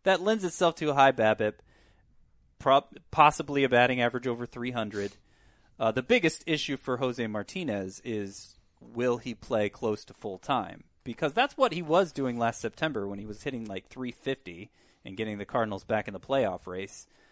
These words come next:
But that means Matt Carpenter shifts over to third base, and the Cardinals don't seem entirely comfortable with playing him there on a full-time basis. They still have Jed Jerko, who could play there also. Uh, there's really not room in the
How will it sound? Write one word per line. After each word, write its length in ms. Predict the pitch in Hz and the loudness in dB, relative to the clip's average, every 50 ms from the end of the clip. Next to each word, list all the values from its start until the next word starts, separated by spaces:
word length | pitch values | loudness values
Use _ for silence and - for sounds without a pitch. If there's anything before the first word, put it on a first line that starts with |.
| _ _ _ _ _ _ _ | _ _ _ _ _ _ _
But 380 | - 127 123 127 120 127 123 - | 2 4 4 4 0 -4 -2 2
that 280 | 131 123 127 120 120 | 4 4 4 2 0
means 400 | 131 117 120 120 117 113 113 120 | -4 -4 -4 -2 -4 -6 -6 -6
Matt 200 | 120 113 110 104 | -4 -4 -4 -4
Carpenter 440 | - - 120 110 - - 104 110 104 | -2 -2 -2 -2 -2 -6 -8 -8 -8
shifts 240 | - - 113 - - | -6 -8 -10 -6 -6
over 160 | 117 101 104 101 | -8 -8 -6 -8
to 100 | 98 95 | -12 -8
third 260 | _ 120 104 101 104 | _ -8 -8 -4 -2
base, 260 | 151 147 151 135 - | -2 -2 -2 -2 -4
and 100 | 113 104 | -10 -12
the 40 | 98 | -12
Cardinals 420 | - - 131 123 117 110 104 101 | -4 -2 -2 -2 0 -4 -10 -8
don't 240 | _ 123 120 120 _ | _ -6 -6 -6 _
seem 200 | - - 123 110 | -12 -10 -10 -10
entirely 440 | 104 - - 135 135 139 127 113 107 | -10 -4 0 0 2 2 2 -2 -4
comfortable 460 | _ - 120 110 _ - 104 110 104 | _ -6 -10 -10 _ -14 -10 -8 -8
with 140 | 101 98 _ | -8 -8 _
playing 260 | - 117 117 110 107 | -6 -4 -4 -4 -4
him 100 | 110 104 | -6 -8
there 160 | 104 107 104 104 | -6 -4 -4 -4
on 80 | 104 101 | -4 -6
a 40 | |
full-time 380 | _ - 110 101 - - 104 101 | _ -12 -14 -12 -8 -8 -8 -6
basis. 340 | 98 101 101 98 - 104 - | -6 -8 -8 -8 -10 -16 -14
They 120 | _ 92 - | _ -14 -12
still 200 | - - 104 98 | -10 -10 -10 -10
have 80 | 92 - | -10 -10
Jed 200 | 107 101 92 _ | -12 -12 -10 _
Jerko, 360 | - 110 110 - - 107 104 | -6 -6 -6 -4 -6 -8 -8
who 80 | 113 104 | -8 -14
could 120 | - - _ | -18 -20 _
play 180 | - 110 104 | -6 -6 -4
there 180 | 101 104 95 - | -4 -4 -6 -4
also. 540 | - 107 104 - - - 104 101 98 104 _ _ _ _ _ _ _ _ _ _ _ | -6 -8 -8 -8 -8 -8 -8 -8 -8 -10 _ _ _ _ _ _ _ _ _ _ _
Uh, 140 | - 101 98 | -8 -8 -6
there's 200 | 98 107 107 110 | -6 -6 -6 -2
really 260 | 113 127 135 139 131 | 0 2 4 4 4
not 220 | 123 123 123 120 117 | 4 4 2 2 2
room 220 | 113 117 120 131 - | -2 -4 -4 -6 -8
in 80 | 135 113 | -10 -10
the 80 | 104 | -8